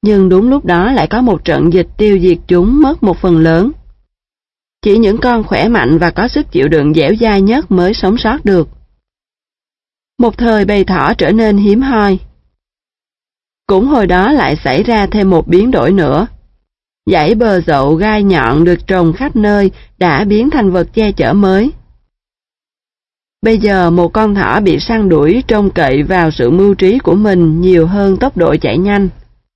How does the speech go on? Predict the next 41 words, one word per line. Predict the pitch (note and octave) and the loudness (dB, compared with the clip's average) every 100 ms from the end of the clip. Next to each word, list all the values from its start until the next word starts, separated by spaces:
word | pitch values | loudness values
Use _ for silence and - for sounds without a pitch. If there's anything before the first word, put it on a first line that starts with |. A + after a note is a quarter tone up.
| _ _ _ _ _ _ _ - | _ _ _ _ _ _ _ -4
Và | A#3+ G#3 | -2 -2
cả | - - | -2 -2
những | A3 F#3+ | 0 0
con | B3 A3+ | 0 -2
thỏ | F3+ - | -2 -2
thông | B3 A#3 | 0 0
minh | A3+ A3 | 2 2
nhất | A#3+ E4+ - - | 2 0 -4 -10
khi | - A3+ G3+ | -2 0 2
bị | E3 C3+ | 2 2
một | D#3+ D3 | 0 0
con | G3+ G3 | -2 -2
sói | F#3+ F3+ A#3+ | -2 -2 0
đồng | G#3 E3 | 0 0
cỏ | D3+ A#2+ C#3 | -2 -2 -2
hoặc | B3 E3+ | -2 -2
con | F#3+ F#3+ | -2 0
chó | E3+ A3+ | 0 -2
đuổi | F#3+ D3 - | 0 0 0
theo | A3+ G3+ F#3+ - - - | 0 0 -2 -8 -20 -6
thì | B3 A3 | -2 0
thường | G#3+ G#3+ F#3 F#3 | 2 2 2 0
phóng | F#3 A#3+ | 0 2
đến | A3 A3 B3+ | 2 2 2
bờ | G#3+ F3 | 2 0
dậu | E3 D#3 D#3 | 0 0 2
gần | F#3+ F#3 E3+ | 2 2 2
đấy | F3 A3+ | 2 2
nhất | C4+ D#4 - - _ - | 2 0 -4 -20 _ -4
và | F3+ | 0
náu | D#3+ E3 G#3+ | 2 2 2
vào | D#4 A3 F3 D#3+ | 0 0 2 2
một | E3 E3 - | 2 0 -2
khe | A3+ G#3 | -4 -2
hở | F#3+ - - | 0 -2 -2
chật | G#3+ - | -4 -2
hẹp. | F#3+ D#3+ - - _ _ _ _ _ _ _ _ _ _ _ _ _ _ _ _ _ _ _ _ _ _ _ _ | -2 -4 -6 -20 _ _ _ _ _ _ _ _ _ _ _ _ _ _ _ _ _ _ _ _ _ _ _ _
Lũ | G#3+ F#3+ A#3 | -2 0 0
sói | B3 C#4 | 0 0
đồng | C#4 F#3+ | 2 0
cỏ | E3+ C3+ D3+ | 0 0 -2